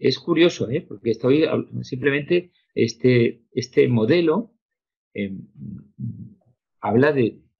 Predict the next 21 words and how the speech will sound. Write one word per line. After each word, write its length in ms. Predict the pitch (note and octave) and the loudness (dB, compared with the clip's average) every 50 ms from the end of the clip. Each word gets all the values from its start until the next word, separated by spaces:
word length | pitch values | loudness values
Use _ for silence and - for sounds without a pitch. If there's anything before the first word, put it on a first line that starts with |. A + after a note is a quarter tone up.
| _ _ | _ _
algún 260 | - G#2+ G#2 A2+ A#2 | -10 -6 -2 0 2
dato 260 | A2 A2+ A2 A2 G#2+ G2+ | 4 2 2 2 0 -4
analítico, 840 | F#2+ F#2+ A2 C#3+ E3+ - - E3 - - D#3 F#3 G#3+ G#3 - _ _ - | -2 0 -2 -2 -2 -4 -6 -10 -6 -2 -2 -2 -2 -2 -6 _ _ -2
eh, 320 | - C#3+ - - _ _ _ _ _ _ _ _ - | -2 0 -2 -2 _ _ _ _ _ _ _ _ -2
pero 320 | - A#2 A#2 A#2+ A#2 A#2 _ _ _ _ _ _ - | 2 4 4 4 2 0 _ _ _ _ _ _ -8
manteniendo 1200 | A#2+ A#2+ A2+ G#2+ A#2 A#2 A#2+ A#2 A2+ A2+ A#2 A2 C3 C#3+ E3 F3+ F#3+ F#3 G3 F#3+ F#3+ D#3+ - _ _ _ _ _ _ _ _ - | -4 -4 -4 -2 0 2 2 2 2 2 2 2 2 0 -2 -2 -2 0 2 2 2 0 -2 _ _ _ _ _ _ _ _ -2
todo 460 | - F#3 F#3+ C3+ A#2+ G2+ - - _ _ _ _ _ | 0 0 2 4 2 2 2 0 _ _ _ _ _
lo 240 | - A2 A2+ A#2+ A#2 | -2 2 2 2 2
anterior, 580 | A2 G#2 A#2 G#2 A2+ B2+ D3 G3+ A#3 - _ _ _ _ _ _ _ _ _ _ _ _ _ _ _ _ _ _ _ _ | 2 0 0 2 4 4 2 2 0 -4 _ _ _ _ _ _ _ _ _ _ _ _ _ _ _ _ _ _ _ _
eh, 260 | - - - F#3+ - - | -2 -2 0 0 -2 -6
es 60 | - | -4
decir, 200 | - C3 B2 A#2 | -2 0 0 2
he 60 | A#2 | 0
mantenido 680 | B2 B2+ B2 A#2+ B2+ B2 C#3 C3 A#2+ A2+ F#2+ - - _ _ _ _ _ _ _ - | 0 -2 -4 -4 -4 -4 -2 2 2 2 0 0 -6 _ _ _ _ _ _ _ 0
todos 220 | - C#3 C#3+ C#3 C3 A2+ A2 G2+ - - - _ _ - | 4 4 4 4 4 0 -4 -6 -10 -16 -20 _ _ -10
los 240 | A2+ A2 A2 - A#2+ | -6 -6 -4 -2 0
elementos, 560 | A2 A2 A#2 C3+ D3 C#3+ - F#3 F#3+ - _ | 2 2 2 0 -2 -2 -4 -4 -4 -6 _
salvo 760 | - - - - D#3 E3+ F3+ F#3 F3+ F#3 G#3 A#3+ - - _ _ _ _ _ _ - | -12 -10 -8 -2 -2 0 0 0 2 2 2 2 2 0 _ _ _ _ _ _ -2
alguno 420 | B2+ B2+ B2 A#2+ D#3 E3+ E3+ E3 | 0 0 0 2 0 0 2 2
de 120 | D3 B2+ | 2 2
tratamiento, 640 | - A2 G#2+ - G#2 G2 F2+ E2 E2 - - - _ | 0 -2 -8 -10 -10 -10 -10 -12 -18 -20 -20 -20 _